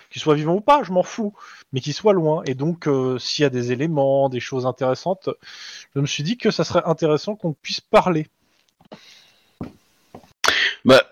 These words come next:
Speaker 1: Parce que, que une chose m'énerve le, le plus, c'est qu'il y ait, un, des scandales dans le parti, et que deux,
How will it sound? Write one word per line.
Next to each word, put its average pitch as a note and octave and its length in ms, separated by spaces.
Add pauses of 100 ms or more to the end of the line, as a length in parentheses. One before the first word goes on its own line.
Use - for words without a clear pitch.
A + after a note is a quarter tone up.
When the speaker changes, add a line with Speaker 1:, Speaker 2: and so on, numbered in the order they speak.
(200)
Speaker 1:
Parce - 160
que, F#3+ 80
que F#3 160 (120)
une F#3+ 80
chose G#3 240
m'énerve F#3 460
le, B2 640 (140)
le A#2 60
plus, B3+ 240
c'est - 380 (680)
qu'il C3+ 100
y C3+ 60
ait, - 120
un, D#3+ 200
des B2 80
scandales C3 340
dans C#3 80
le C#3+ 60
parti, G3 260
et F#3 100
que - 120
deux, F3+ 360